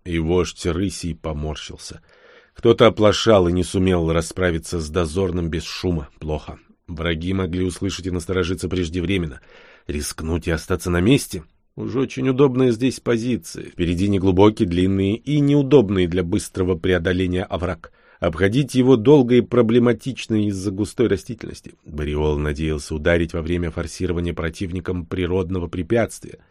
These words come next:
С разделённым на две части отрядом проще справиться. Теперь существует вероятность, что бирисы знают о засаде и всё-таки пойдут искать обходной путь. Придётся вступать в бой при неблагоприятных условиях. Местность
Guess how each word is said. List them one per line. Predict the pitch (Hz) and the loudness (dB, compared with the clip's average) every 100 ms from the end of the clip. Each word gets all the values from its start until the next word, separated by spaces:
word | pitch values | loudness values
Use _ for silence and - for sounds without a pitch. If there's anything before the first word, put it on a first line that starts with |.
| _ - - - | _ -20 -20 -12
С | - | 2
разделённым | 151 135 139 170 185 151 131 | 4 6 6 8 8 8 8
на | 131 | 6
две | 139 135 | 4 2
части | - 147 - - | 2 2 2 2
отрядом | 117 131 131 117 107 | 2 4 4 4 2
проще | 120 127 - 98 | 2 0 0 -8
справиться. | - 117 117 78 - - - | -6 -2 0 -2 -10 -20 -14
Теперь | - 82 92 92 98 | -10 -8 -2 0 0
существует | 101 90 90 95 87 | -4 -10 -6 -6 -2
вероятность, | 95 90 95 - 98 | -2 0 -2 -4 -8
что | - - 87 85 | -8 -8 -8 -8
бирисы | 82 87 101 107 113 117 135 | -10 -8 -4 0 0 -2 -2
знают | 120 90 98 101 98 | -4 -2 0 0 0
о | 98 | -2
засаде | 92 - 107 104 | -4 -2 -2 -2
и | 98 | -4
всё-таки | - 110 - | -4 -4 -4
пойдут | - 98 104 101 | -4 -2 -4 -6
искать | - 110 107 | -4 -4 -2
обходной | 98 - 98 98 113 90 | -4 -6 -6 -2 0 0
путь. | - 85 - - - - - | -4 -10 -12 -20 -20 -20 -8
Придётся | 80 78 73 - 69 | -4 -4 -4 -6 -8
вступать | - - 85 78 | -6 -2 -2 -2
в | 73 | 0
бой | 85 87 | 2 2
при | 82 87 | 2 0
неблагоприятных | 80 87 113 90 85 78 78 76 - - | 2 2 2 0 -4 -4 -2 -4 -8 -14
условиях. | 80 - 76 - - _ _ - | -14 -14 -16 -18 -20 _ _ -8
Местность | 87 113 156 - 127 117 - - | -2 4 4 4 0 -2 -4 -18